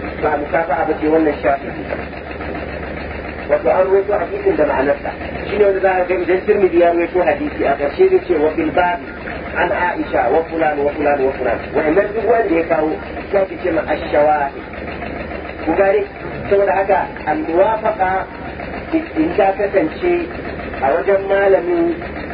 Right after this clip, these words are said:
a, rawi ko wanda yake sama da shi, in dai bai kai zuwa ga sahabi ba, in da ake ce ma al-mutaba'a. Amma al-muwafaqa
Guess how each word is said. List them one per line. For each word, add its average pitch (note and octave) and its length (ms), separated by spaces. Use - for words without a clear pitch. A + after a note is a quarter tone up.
a, C3 140
rawi D#3+ 420
ko - 140
wanda A3+ 320
yake F#3 320
sama - 220
da D3+ 120
shi, - 180
in A4 160
dai A#3+ 160
bai G3+ 140
kai G3 240
zuwa F3 200
ga - 120
sahabi C#3+ 420
ba, C#3 200
in D3+ 160
da - 100
ake D#3+ 160
ce E3+ 120
ma D3+ 120
al-mutaba'a. B2 680
Amma G3+ 320
al-muwafaqa F#3 840